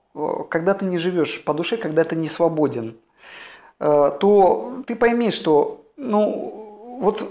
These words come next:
очень просто, если ты не хочешь че-то делать, ну вот не хочешь ты, вот не чувствуешь на это энергию, не чувствуешь вдохновения, но ты должен это делать ради денег, это и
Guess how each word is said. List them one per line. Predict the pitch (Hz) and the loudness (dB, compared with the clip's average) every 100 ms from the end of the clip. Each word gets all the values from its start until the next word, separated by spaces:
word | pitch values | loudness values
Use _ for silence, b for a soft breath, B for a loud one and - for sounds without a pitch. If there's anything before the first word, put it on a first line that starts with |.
| 277 | -4
очень | 247 240 226 | -2 0 0
просто, | 214 196 - 160 | 2 4 2 0
если | 196 220 - 226 | 0 -2 -2 -2
ты | 226 | -2
не | 214 | -4
хочешь | 214 233 208 156 - | -2 2 2 0 -8
че-то | - 143 131 | -8 -8 -6
делать, | 123 120 120 - - | -4 -4 -4 -10 -12
ну | 180 | -6
вот | 196 202 | -4 -2
не | 208 | -4
хочешь | 202 170 147 123 | -2 -2 -2 -8
ты, | - 123 | -8 -8
вот | 147 190 | -8 -8
не | 180 | -8
чувствуешь | 220 202 180 151 | -8 -8 -8 -8
на | 160 | -4
это | 170 170 | -4 -4
энергию, | 151 139 139 127 123 | -4 -4 -4 -4 -8
не | 123 139 | -8 -8
чувствуешь | - 175 170 135 | -10 -10 -8 -8
вдохновения, | 131 139 156 156 147 127 127 | -4 -4 -2 -2 -2 -4 -6
но | 139 160 | -8 -8
ты | 190 | -8
должен | 151 156 202 175 147 135 | -4 2 4 4 0 -6
это | 131 | -8
делать | 139 139 123 123 - | -4 -2 -2 -4 -4
ради | 156 156 | -4 -2
денег, | 170 226 214 135 - _ B B B B | -4 -2 -2 -6 -12 _ B B B B
это | 202 202 | -12 -6
и | 233 | -4